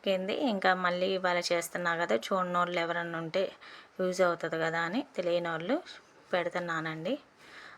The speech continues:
ఒక అర స్పూను పసుపు వేసుకున్నాను. కారము దానికి తగ్గట్టు వేసుకోండి, కొద్దిగా ఘాటుగా ఉంటే శార్వాలోకి రుచిగా ఉంటుంది.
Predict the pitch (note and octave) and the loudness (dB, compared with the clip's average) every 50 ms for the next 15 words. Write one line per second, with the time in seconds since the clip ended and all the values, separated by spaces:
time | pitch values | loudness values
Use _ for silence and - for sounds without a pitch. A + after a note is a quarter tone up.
0 | - - F#3 - F#3 F#3 F3+ E3+ F3 F3 F3+ - - - F#3 F3+ F#3 G#3+ A#3+ - | -4 -2 0 2 2 2 4 4 4 4 2 0 0 -2 -2 0 0 0 2 2
1 | G#3 F#3+ - - - G3 F#3 F3 - - - - E3+ E3 E3 D#3+ D#3+ E3+ G3+ C4+ | 2 2 2 0 2 2 4 4 2 0 -2 -4 -4 -2 -2 -2 0 2 0 0
2 | F4+ - - - - - - - - - - - G3+ F3+ F3 F3+ F3+ F3+ G3 A#3 | 0 -2 -6 -16 -20 -20 -20 -20 -20 -10 -2 2 4 6 6 6 4 2 0 0
3 | D4 - - - - - - - - - - - - F#3+ F#3+ F#3+ F#3 - F#3 E3+ | -2 -2 -4 -8 -14 -14 -14 -12 -12 -14 -8 -2 0 0 2 2 2 2 2 2
4 | - - F#3 - - F#3 F3 - - - E3+ E3+ F#3+ A3+ - A#3 G3 G3 F3+ F3 | 2 0 0 2 2 2 2 2 0 0 0 0 0 2 4 4 4 4 2 4
5 | - F#3 F3 F3 F3+ F3+ F#3+ F#3+ F#3+ F#3 F3+ F3 F3 G#3 A#3 - - G#3 F3+ - | 6 6 8 8 8 6 4 4 4 4 4 2 2 0 -2 0 2 4 6 6
6 | F3 F3 F3+ F3+ E3+ F3 F3 - A#3+ A3 G3 F3+ - - - F3 E3+ E3 D#3+ D#3 | 6 6 4 4 4 2 2 2 2 2 2 2 0 0 0 0 0 0 0 -2
7 | D3+ - D#3+ E3 E3 E3+ G3 C4 D#4+ | -4 -4 -6 -4 -2 0 0 0 0